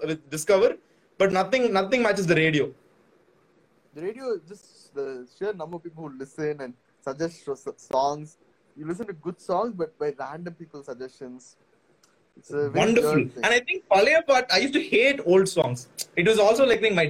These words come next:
Speaker 1: dad used to listen to it. அப்ப நான் எப்படி கேட்க முடியும்? It was that kind of a thing. So I never listened to Ilayaraja for a long, Ilayaraja and, like,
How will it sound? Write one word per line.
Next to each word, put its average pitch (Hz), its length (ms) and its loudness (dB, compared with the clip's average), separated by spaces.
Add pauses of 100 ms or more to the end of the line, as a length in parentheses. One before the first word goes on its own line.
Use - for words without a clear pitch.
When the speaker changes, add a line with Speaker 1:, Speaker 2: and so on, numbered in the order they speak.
Speaker 1:
dad 190 220 2
used 202 140 -4
to 170 80 0
listen 170 200 -2
to 175 80 2
it. 190 120 2
அப்ப 135 180 -4
நான் 139 160 2
எப்படி 156 200 0
கேட்க 151 220 -2
முடியும்? 147 260 0 (460)
It 143 80 2
was 156 100 4
that 156 140 0
kind 202 160 0
of 185 100 0
a - 80 -8
thing. 147 120 -2 (420)
So 196 60 2 (100)
I - 20 0 (140)
never 190 200 4 (100)
listened 233 240 -2
to 208 100 6
Ilayaraja 190 460 4
for 175 120 0
a 139 100 0
long, 151 260 4
Ilayaraja 185 380 4
and, 165 120 -2
like, 147 100 -4